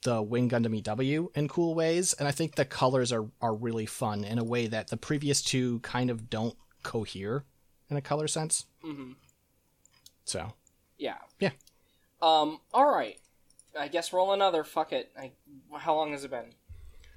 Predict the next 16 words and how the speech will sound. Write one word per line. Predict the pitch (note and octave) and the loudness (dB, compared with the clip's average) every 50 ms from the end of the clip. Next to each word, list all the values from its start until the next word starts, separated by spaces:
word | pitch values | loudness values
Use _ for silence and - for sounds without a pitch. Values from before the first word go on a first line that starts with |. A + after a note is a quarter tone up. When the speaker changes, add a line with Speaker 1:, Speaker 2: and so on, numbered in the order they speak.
| - - - _ _ _ _ _ _ _ _ _ | -20 -20 -20 _ _ _ _ _ _ _ _ _
Speaker 2:
It's | - - | -20 -10
been | - D3+ C#3 C#3 C3+ C3+ C3 C3+ C3 C3 B2+ | -6 -4 -4 -4 -4 -6 -8 -10 -12 -14 -16
twenty-six | - - - E3 F3+ F3+ E3 - - - - - - - - - - F3 D#3 - D#3+ | -18 -12 -8 -8 -6 -6 -8 -10 -16 -20 -20 -20 -20 -12 -10 -4 -4 -4 -4 -2 -4
minutes. | D3 C3+ B2+ A#2+ - | -4 -4 -4 -4 -4
That's, | C#3+ C3+ - - - - - _ | -6 -6 -6 -8 -12 -16 -10 _
that's | - C#3+ C3+ - C#3+ | -4 -4 -4 -4 -4
nothing. | C3+ B2 A#2+ B2 A#2+ B2 B2 B2+ | -4 -4 -4 -8 -12 -16 -10 -10
Let's | C3+ B2+ - - | -10 -10 -10 -10
keep | - B2+ - | -12 -10 -8
going, | C3 A2 G#2+ G#2+ F#3 | -6 -6 -2 0 0
I | G3 | 0
Speaker 1:
Okay. | - - A2+ | 2 2 -2
Speaker 2:
guess. | F2+ F2 - - - | -4 -4 -8 -6 0
Speaker 1:
Okay. | G3+ G#3+ F#3+ - B2 F2 D2+ - - - - - - - - - - - - - - | 2 2 2 2 -2 -2 -2 -6 -10 -14 -18 -20 -20 -16 -16 -14 -14 -14 -16 -8 -2
Let's | D3+ C#3+ C3+ - | 0 2 2 2
see. | - G#2+ E2+ - | 2 0 -2 -4